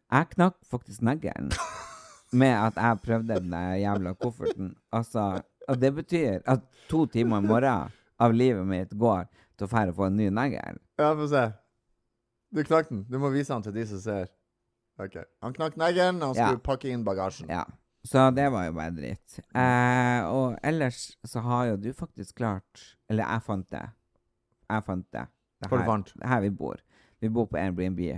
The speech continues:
Speaker 1: en leilighet.
Speaker 2: Du fant det?
Speaker 1: Jeg fant det jo,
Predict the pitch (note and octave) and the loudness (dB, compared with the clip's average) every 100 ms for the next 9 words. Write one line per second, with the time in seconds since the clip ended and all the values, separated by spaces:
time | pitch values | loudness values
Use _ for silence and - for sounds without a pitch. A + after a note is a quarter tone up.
0 | - - G2 F2+ F2+ F#2 F2+ F2+ - D3 | -8 -2 -2 0 -2 -2 -4 -6 -4 -4
1 | - A3+ C#3 - E2+ C#2+ _ _ _ _ | 2 2 2 -2 -6 -6 _ _ _ _
2 | _ - F3+ - F#3+ D3 G2+ F#2+ | _ 2 4 6 6 4 2 2